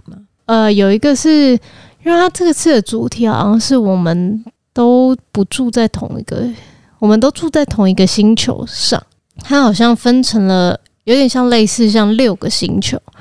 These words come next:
Speaker 1: 哦，
Speaker 2: 去
Speaker 1: 你讲反了，它是你我不住在同一个地球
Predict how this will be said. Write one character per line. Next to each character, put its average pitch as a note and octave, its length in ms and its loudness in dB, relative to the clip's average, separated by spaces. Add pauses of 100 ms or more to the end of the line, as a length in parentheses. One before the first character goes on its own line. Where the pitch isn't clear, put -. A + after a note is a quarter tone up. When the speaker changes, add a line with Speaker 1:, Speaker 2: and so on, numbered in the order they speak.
(140)
Speaker 1:
哦， F#3+ 260 0
Speaker 2:
去 F3 80 2
Speaker 1:
你 A#3 60 4
讲 F#3 240 -4
反 E3+ 240 -6
了， E3 160 -10
它 F#3 120 -4
是 F#3+ 260 -4
你 A3 300 -4
我 B3+ 240 2
不 G3 260 -6
住 A#3+ 280 -8
在 G3+ 260 -4
同 D3+ 320 -10
一 D#3+ 140 -6
个 D#3+ 160 -8
地 F3 240 -12
球 - 240 -10